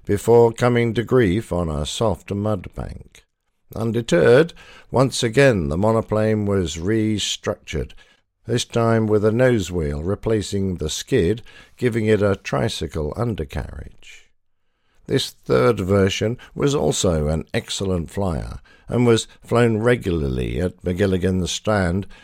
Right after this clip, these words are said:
in nineteen twelve by Ferguson, and also by the famed aviator O G Lywood.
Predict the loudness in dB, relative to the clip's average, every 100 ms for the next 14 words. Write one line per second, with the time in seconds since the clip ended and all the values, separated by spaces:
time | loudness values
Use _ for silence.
0 | -20 -8 0 2 2 2 2 -2 -2 -2
1 | -2 -4 -4 -2 -2 -6 -10 -8 -6 -6
2 | -6 -2 -2 -2 -4 -4 -4 -8 -18 -12
3 | -4 0 0 2 2 2 2 0 0 -2
4 | 0 0 0 0 2 2 0 -2 -4 -4
5 | -8 -12 -14 -10 -2 0 0 0 0 0
6 | 0 0 0 0 -4 -8 -12 -18